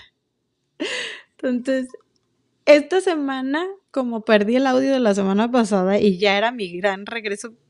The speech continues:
estuve fuera una semana por cuestiones de trabajo, no grabé el episodio de podcast. La semana pasada era el gran regreso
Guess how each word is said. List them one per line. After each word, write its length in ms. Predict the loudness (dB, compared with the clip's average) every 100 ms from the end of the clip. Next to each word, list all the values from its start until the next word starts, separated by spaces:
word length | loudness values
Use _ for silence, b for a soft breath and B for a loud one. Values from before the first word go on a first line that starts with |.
| _
estuve 440 | -4 -2 2 2 2
fuera 320 | 2 2 2
una 200 | 0 0
semana 320 | 0 0 0
por 160 | -2 -2
cuestiones 440 | -2 0 0 2
de 100 | 0
trabajo, 400 | 2 0 0 -2
no 180 | -4 -2
grabé 460 | -2 0 2 4 4
el 100 | 2
episodio 320 | 2 0 0
de 80 | 0
podcast. 520 | -4 -6 -4 -4 0
La 60 | 0
semana 380 | 2 4 4
pasada 520 | 4 2 4 6 6 4
era 180 | 4 4
el 160 | 4
gran 300 | 2 -4 -4
regreso 680 | -4 -6 -8 -10 -6 -6 -6